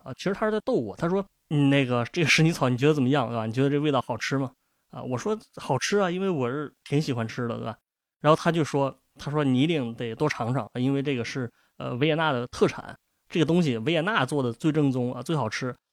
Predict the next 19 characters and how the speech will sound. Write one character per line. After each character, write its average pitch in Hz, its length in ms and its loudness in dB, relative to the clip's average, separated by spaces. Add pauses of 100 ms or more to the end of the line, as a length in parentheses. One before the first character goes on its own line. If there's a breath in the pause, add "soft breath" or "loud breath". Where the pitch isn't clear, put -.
(260)
当 320 160 6
时 - 160 -4
呢， 208 140 2
我 139 80 2
就 151 120 -4 (220)
突 - 140 0
然 220 100 4
明 147 300 2
白 185 140 0
了 101 140 -8 (120)
啊， 131 80 -4
我 123 80 -2
说： 208 180 0
“原 202 160 2
来 190 160 -2
这 208 160 0
个 135 100 2
东 156 160 -4
西 156 220 -4